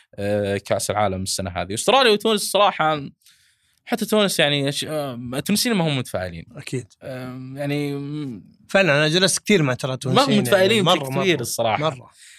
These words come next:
Speaker 1: فحتى فنيًا الصراحة تونس وأستراليا بعيدين عن الدنمارك وفرنسا. أنا أرشح فرنسا ثم الدنمارك.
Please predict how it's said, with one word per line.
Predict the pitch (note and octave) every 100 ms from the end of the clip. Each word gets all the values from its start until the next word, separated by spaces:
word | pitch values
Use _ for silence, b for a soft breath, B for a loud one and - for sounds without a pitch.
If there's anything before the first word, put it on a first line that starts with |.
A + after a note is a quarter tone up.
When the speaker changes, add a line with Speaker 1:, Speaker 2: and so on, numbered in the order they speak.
| B B _
Speaker 1:
فحتى | - D#3+ E3+ E3+ E3+ C4 B3+
فنيًا | G3+ G#3 A3
الصراحة | F#3 - F#3 D#3
تونس | F#3+ F3 -
وأستراليا | - E3 D3+
بعيدين | B2 C3 C#3 G#2+
عن | G2+ G2+ F#2+
الدنمارك | F#2+ A2 G#2+ F#2+ -
وفرنسا. | G2 - G2 F#2 -
أنا | F2+ C3
أرشح | D3 C#3+ C3+ - - _ -
فرنسا | C#3 G3 G3+ B3+ D4 _ _ _ _
ثم | - A2+
الدنمارك. | - B1+ - -